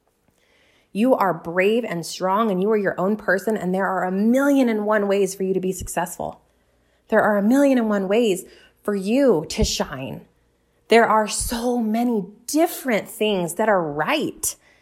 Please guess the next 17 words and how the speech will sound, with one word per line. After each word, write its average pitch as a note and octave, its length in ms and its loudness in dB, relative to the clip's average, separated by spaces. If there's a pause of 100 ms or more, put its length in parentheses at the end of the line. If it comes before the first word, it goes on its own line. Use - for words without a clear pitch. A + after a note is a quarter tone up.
(340)
You A#3 180 2
have D#4+ 240 0
to B3+ 100 2
find B3 360 -2
what A3 140 0
that F#3+ 160 4
is F#3 220 2
for F3+ 220 -10
you. F3+ 640 -2 (420)
And G3+ 100 -2
I G#3 100 2
want A3+ 380 0
you C4 520 0 (200)
to A3+ 160 -6
take - 540 0
the C#4+ 140 6
reins. F#3+ 800 -2